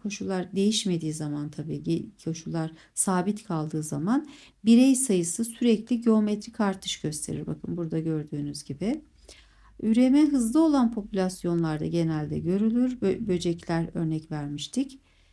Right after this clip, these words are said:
Bunlarda denge evre-, evresi görülmüyor. Birden artıyor bakın sayı ama birden hastalık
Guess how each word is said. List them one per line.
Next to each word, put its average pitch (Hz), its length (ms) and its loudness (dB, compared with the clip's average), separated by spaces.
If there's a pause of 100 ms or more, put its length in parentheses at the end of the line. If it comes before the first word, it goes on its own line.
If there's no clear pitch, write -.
(280)
Bunlarda 285 380 4
denge 277 320 6
evre-, 269 280 4
evresi 233 840 4
görülmüyor. 226 840 4
Birden 226 540 4
artıyor 185 500 -2
bakın 170 280 -2
sayı 165 540 0
ama 233 280 2
birden 214 380 2
hastalık 208 720 -2